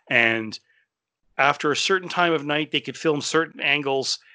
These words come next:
And then in the middle of the night, when just about everyone had gone home, they could have the access to the whole parking lot. Uh, so they could do the driving around and that sort of thing. And yeah, we, you know, they, they make a point of showing that this is the Twin Pines Mall. Again,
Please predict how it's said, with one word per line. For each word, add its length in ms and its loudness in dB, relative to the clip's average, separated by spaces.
And 180 -2
then 180 2
in 140 -4
the 80 2
middle 320 4
of 80 4
the 80 2
night, 200 2
when 100 -6
just 160 -6
about 140 0
everyone 320 2
had 160 0
gone 180 0
home, 460 0
they 140 6
could 140 -4
have 180 2
the 100 -4
access 380 -2
to 80 -16
the 100 -8
whole 220 -6
parking 380 -10
lot. 280 -10
Uh, 240 -8
so 140 0
they 100 4
could 120 -6
do 100 0
the 100 2
driving 360 2
around 540 0
and 140 -6
that 160 2
sort 180 -8
of 80 -12
thing. 180 -20
And 220 4
yeah, 200 6
we, 160 -4
you 160 -4
know, 100 0
they, 140 0
they 120 0
make 160 2
a 60 0
point 240 -4
of 100 -2
showing 260 -2
that 100 -6
this 160 -6
is 80 -12
the 140 -4
Twin 500 0
Pines 460 -4
Mall. 440 -2
Again, 440 -2